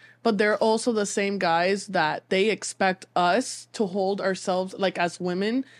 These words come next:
they expect us to hold ourselves accountable. But when it comes to them, they're like God. They're, like, perfect. Like, "Nothing's wrong with them."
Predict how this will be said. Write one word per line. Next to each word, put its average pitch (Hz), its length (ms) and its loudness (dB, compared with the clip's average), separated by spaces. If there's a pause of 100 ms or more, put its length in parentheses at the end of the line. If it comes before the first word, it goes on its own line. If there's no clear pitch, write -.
(140)
they 214 100 2
expect 214 480 -2
us 185 220 0
to 214 140 -4
hold 196 220 -4
ourselves 196 480 -4
accountable. 196 600 0
But 190 200 2
when 185 140 0
it 170 80 -6
comes 202 240 -4
to 202 80 -2
them, 190 140 -2
they're 185 120 -2
like 180 280 -2 (320)
God. 160 340 2
They're, 170 140 2
like, 170 240 -4
perfect. 165 500 -4
Like, 165 260 -2
"Nothing's 180 460 -2
wrong 160 300 -6
with 165 140 -10
them." 160 280 -12